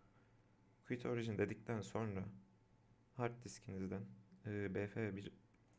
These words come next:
dosyasını alacaksınız. Olduğu gibi Origin Games'in içine sürükleyeceksiniz. Burada atma işlemi bittikten sonra, e,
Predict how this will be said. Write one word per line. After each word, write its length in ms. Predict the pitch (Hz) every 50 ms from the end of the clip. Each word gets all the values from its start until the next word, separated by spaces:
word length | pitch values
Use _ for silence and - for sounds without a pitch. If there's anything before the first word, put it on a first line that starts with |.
| - -
dosyasını 500 | - 92 92 - - - 92 - - 90 - -
alacaksınız. 800 | 101 101 110 110 117 123 120 - - - 117 113 117 117 117 -
Olduğu 340 | - 107 110 113 113 120 110
gibi 300 | 92 143 92 92 104 - - -
Origin 340 | 101 113 110 107 101 95 92
Games'in 380 | 98 101 101 98 - - -
içine 240 | 101 95 - 117 117
sürükleyeceksiniz. 1000 | 117 - - - - - - - 95 92 92 92 95 - - - - 98 107 - - - - - - - - - - - - - - - - - - - - - - - - -
Burada 240 | 120 131 131 123
atma 260 | 107 107 - - 117 117
işlemi 380 | 113 113 - 104 101 98 92
bittikten 500 | 95 - - - - - - 131 131 131
sonra, 480 | 127 - - 127 123 127 127 131 127 131 127 - - - - - - - - - - -
e, 60 | 117